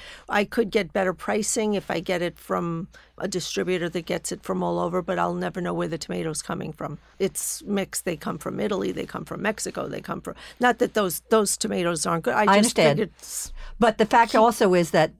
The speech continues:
Speaker 2: the name of your company is because tomatoes grow on the vine,
Speaker 1: Vine.
Speaker 2: correct? I
Speaker 1: Yes.
Speaker 2: mean, you have to get up
Speaker 1: <laughs>
Speaker 2: pretty early to fool me. Anyway, to go back to the question that I asked you, what would you like to add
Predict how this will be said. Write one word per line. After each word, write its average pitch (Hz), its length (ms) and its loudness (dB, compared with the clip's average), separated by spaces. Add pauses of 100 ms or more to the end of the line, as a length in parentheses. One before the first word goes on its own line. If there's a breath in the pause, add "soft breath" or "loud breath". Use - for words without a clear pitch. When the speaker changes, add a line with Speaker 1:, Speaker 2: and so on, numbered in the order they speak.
Speaker 2:
the 170 160 2
name 170 400 4
of 147 200 0
your 151 140 2
company 156 580 0
is 143 300 -2 (220)
because 147 420 -4
tomatoes 131 480 -4
grow 127 220 0
on 123 160 -4
the 123 80 -4
vine, 120 240 -4
Speaker 1:
Vine. 185 260 0
Speaker 2:
correct? 147 380 0
I - 80 -2
Speaker 1:
Yes. 147 220 4
Speaker 2:
mean, 151 80 0 (200 loud breath)
you 156 140 6
have 165 180 6
to - 100 -4
get 160 120 4
up 262 120 6
Speaker 1:
<laughs> 240 40 6
Speaker 2:
pretty 185 180 8
early 185 240 8
to 175 80 4
fool 190 240 6
me. 180 240 4 (160 loud breath)
Anyway, 220 300 4
to - 100 2
go 208 140 6
back 202 220 4
to 226 100 0
the 180 80 0
question 175 400 0
that 147 100 2
I 143 140 4
asked 147 420 0
you, 127 160 -2 (320 loud breath)
what 202 320 6
would 196 220 4
you 190 80 0
like 165 220 2
to - 180 -4
add 151 340 0